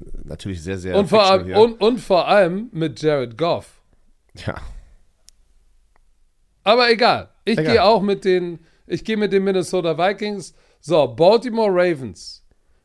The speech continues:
Speaker 2: Wir haben gerade gehört, Huntley kommt wahrscheinlich zurück. Ähm, Lamar Jackson ist noch raus. Cleveland Browns fünf und acht. Letzte Woche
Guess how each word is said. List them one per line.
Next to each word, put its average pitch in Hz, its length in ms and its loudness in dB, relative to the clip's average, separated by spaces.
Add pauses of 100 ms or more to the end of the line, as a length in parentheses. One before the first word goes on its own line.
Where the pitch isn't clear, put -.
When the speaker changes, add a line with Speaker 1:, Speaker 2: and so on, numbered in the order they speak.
Speaker 2:
Wir 139 100 -6
haben 180 100 -4
gerade 185 240 2
gehört, 170 480 0 (240)
Huntley 190 500 0
kommt 180 280 -4
wahrscheinlich 165 460 -4
zurück. 165 540 -6 (840)
Ähm, 151 1000 -2 (720)
Lamar 160 360 0
Jackson 175 340 -6
ist 151 160 -6
noch 135 260 -4
raus. 113 560 -8 (120)
Cleveland 208 460 -2
Browns 185 420 2
fünf 196 640 0
und 156 260 -4
acht. 123 340 -8 (360)
Letzte 165 580 -4
Woche 170 560 -2